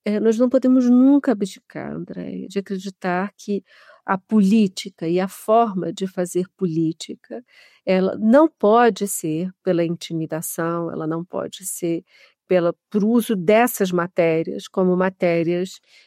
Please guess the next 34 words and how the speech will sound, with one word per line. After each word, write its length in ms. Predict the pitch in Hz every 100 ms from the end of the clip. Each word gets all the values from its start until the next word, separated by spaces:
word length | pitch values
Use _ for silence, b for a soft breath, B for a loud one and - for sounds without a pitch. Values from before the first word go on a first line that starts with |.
| _
de 320 | 175 170 170
fragmentação, 1300 | - - - 190 170 165 165 170 170 - 170 165 165 165
de 140 | 180
polarização. 880 | - 180 170 160 151 160 156 - 147
Então, 200 | 175 190 B B B
nós 160 | 214 214
não 120 | 254
podemos, 960 | 269 269 180 226 277 233 190 - - - _ _ _ _
como 300 | - 196 185
um 80 | 185
campo 520 | 190 208 190 190 190
progressista, 1000 | 190 196 190 170 175 - - 226 240 -
se 140 | - -
assim 300 | 180 - 175
vamos 320 | 165 156 165
nos 100 | 156
chamar, 540 | - 135 156 190 214
ou 80 | 170
então 260 | 151 151 156
como 260 | - 170
um 60 | 170
campo 540 | - 202 202 180 175 -
que 220 | - 180 B B -
acredita 540 | 175 180 160 240 240
que 100 | -
os 60 | 170
direitos 420 | 175 175 175 180
das 160 | 175
meninas 480 | 170 170 165 160 156
tenham 380 | - 196 185 165
que 100 | -
estar 380 | 170 - 175 156
na 140 | 160
pauta, 580 | 156 185 175 156 - 147